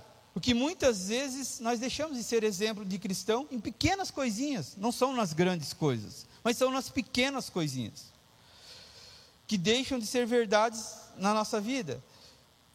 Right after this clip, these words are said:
na vida daquelas pessoas que nos olham, quando nós tropeçamos em coisas simples. Por exemplo, no trabalho,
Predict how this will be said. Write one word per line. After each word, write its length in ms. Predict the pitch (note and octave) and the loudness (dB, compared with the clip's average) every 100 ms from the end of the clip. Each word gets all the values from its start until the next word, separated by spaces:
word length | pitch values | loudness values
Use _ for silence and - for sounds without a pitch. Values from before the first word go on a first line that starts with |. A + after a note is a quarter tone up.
| - | 0
na 140 | F3 | 0
vida 320 | E3+ A3+ A3 | 2 2 2
daquelas 280 | G#3+ G3+ G3 | 2 2 2
pessoas 320 | G3+ F#3 F#3+ | 0 0 0
que 120 | - | 2
nos 240 | F#3+ F3+ D3 | 2 4 6
olham, 420 | F3+ A3+ B3 A#3 - - - - - | 6 6 0 -6 -10 -20 -20 -4 4
quando 240 | A3+ A3+ | 4 6
nós 580 | A3 G#3+ G3 - - - - | 2 2 -2 -6 -10 -8 4
tropeçamos 480 | A#3+ B3+ C4 C4 | 4 4 0 0
em 60 | C4+ | 0
coisas 280 | C4+ C4+ D4 | 0 0 -2
simples. 460 | - D#4+ F3+ C3 | -2 -4 -4 -6
Por 160 | - B3+ | 2 2
exemplo, 480 | C4 C4 C#4+ G3+ - - | 2 0 -2 -4 -10 -16
no 140 | - G3+ | -4 2
trabalho, 600 | B3+ B3+ C4+ C4+ D#3 | 6 6 6 4 2